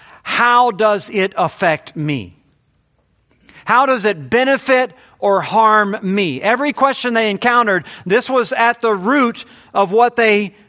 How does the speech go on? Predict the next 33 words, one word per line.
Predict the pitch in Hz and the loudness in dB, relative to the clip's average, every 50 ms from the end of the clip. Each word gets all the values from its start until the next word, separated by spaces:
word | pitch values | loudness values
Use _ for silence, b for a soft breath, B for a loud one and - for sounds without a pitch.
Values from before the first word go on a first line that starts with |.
| b | b
uh, | - 196 208 208 202 | 0 0 2 4 2
of | 185 160 | 2 2
where | 220 240 247 240 | 2 4 4 4
they | 226 240 220 214 | 4 4 2 2
began. | 170 202 196 160 247 262 254 208 165 135 120 110 110 117 | 0 -2 -2 0 0 2 2 2 0 0 -2 -6 -8 -10
"How | - - - 226 254 262 277 285 285 277 240 | -6 -4 0 2 4 4 4 4 4 2 0
will | 233 214 240 269 269 254 | 0 2 2 4 4 2
this | 208 196 226 220 202 - - | 2 2 0 0 0 -2 -8
benefit | 165 143 135 247 285 294 294 - - 269 269 269 247 - | -6 -2 0 0 0 0 0 0 0 0 0 0 0 -2
or | 208 202 202 | -2 -2 0
not | 208 220 226 233 233 220 185 156 | 2 2 2 2 2 0 -2 -2
benefit | 220 226 214 214 - - 214 202 202 202 B B B B B B B | -2 0 0 -2 -2 0 0 0 0 -2 B B B B B B B
me?" | 175 196 208 196 156 135 131 | -4 -2 0 0 0 -2 -2
These | 165 220 269 269 220 | 0 0 0 0 0
are, | 277 262 240 - B B B | 0 -2 -2 -4 B B B
this | 220 247 - 285 | -6 -4 -4 -4
is | 294 240 | -4 -4
the | 214 285 262 | -2 0 2
original | 240 226 226 269 294 233 262 285 294 269 | 2 2 0 0 -2 -2 -2 0 0 0
generation | 208 190 254 269 247 233 233 240 254 233 - - 240 220 220 | 0 0 0 0 2 2 2 2 0 0 -2 -4 -4 -2 0
of | 214 190 170 147 - _ | 0 -2 -2 -4 -8 _
pragmatists, | - - 247 254 254 247 202 202 190 143 - 175 175 185 - - | -2 0 2 2 2 0 -2 -4 -6 -4 -4 -4 -4 -4 -4 -2
or | 202 190 180 | -2 0 0
I | 185 | 0
guess | 196 214 190 - 202 | 0 -2 -4 -4 -4
in | 190 180 165 B B B B B B B B B B B B | -6 -6 -8 B B B B B B B B B B B B
modern | 175 190 208 214 208 190 185 | 0 2 2 2 2 0 0
world | 190 196 190 190 185 | 0 2 2 2 0
we | 190 196 | 0 0
might | 202 202 196 175 | 0 0 0 0
say | - 202 185 | -2 -2 -4
grifters, | 156 127 160 214 226 - - - 156 147 139 170 185 160 | -2 -2 0 0 0 0 -4 -6 -4 -4 -4 -4 -4 -2
right? | 165 156 156 175 202 202 | 0 0 0 0 -2 -6